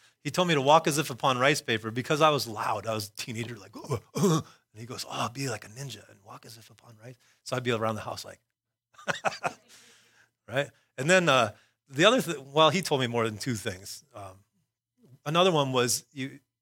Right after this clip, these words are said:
at the end of the day, you need to be able to look yourself in the mirror. Uh, that's pretty good, good advice. Um, another one, though, that always stood out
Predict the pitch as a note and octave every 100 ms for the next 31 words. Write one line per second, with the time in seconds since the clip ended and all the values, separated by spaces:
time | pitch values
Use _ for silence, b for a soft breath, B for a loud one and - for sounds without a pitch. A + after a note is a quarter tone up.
0 | - B2+ C#3 E3 C#3 C3+ A#2+ B2+ A#2 A#2
1 | A2 G#2+ A2 A2 - G#2+ - F#2+ G2 G2
2 | F2+ _ _ D#3 G#3 G#3+ G#3 - E3 B2
3 | A#2+ G#2 _ _ _ B2 G#2+ A2 F#2+ -
4 | - b b b b b b _ B2+ A#2
5 | G#2 G#2+ _ _ _ _ _ _ _ -
6 | C#3+ G#3 E3 C#3 B2+ C3 D3+ - D3 C3
7 | G#2+